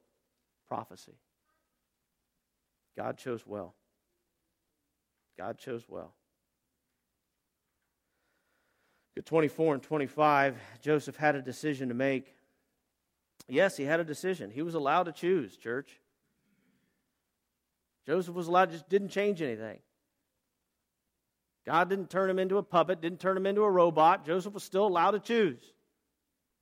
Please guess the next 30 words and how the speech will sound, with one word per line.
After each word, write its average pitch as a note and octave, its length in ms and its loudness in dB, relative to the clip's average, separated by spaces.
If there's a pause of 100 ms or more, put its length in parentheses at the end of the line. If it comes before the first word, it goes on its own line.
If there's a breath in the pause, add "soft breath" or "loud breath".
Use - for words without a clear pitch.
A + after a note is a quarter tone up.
(800)
When B2+ 100 -12
Joseph D3 380 2
woke D#3 260 0
up, D#3+ 240 2
he D3 140 -6
did D3+ 300 -2
what C#3+ 140 -6
the C3 140 -6
angel C#3 400 -4
of B2+ 60 -8
the A#2 80 -8
Lord B2+ 300 -4
had B2 120 -18
commanded B2+ 460 -6
him A2 160 -10
and G#2 100 -16
took C3 220 -12
Mary B2 280 -6
home B2 240 -10
as A2 80 -14
his A2 140 -20
wife. A#2 320 -4 (1200)
It's - 80 -20
a C3 40 -12
big C3 280 -2
move. B2+ 320 -4
It's A2+ 100 -16
a A#2 40 -18
bold C3 320 -2
move. A2 260 -12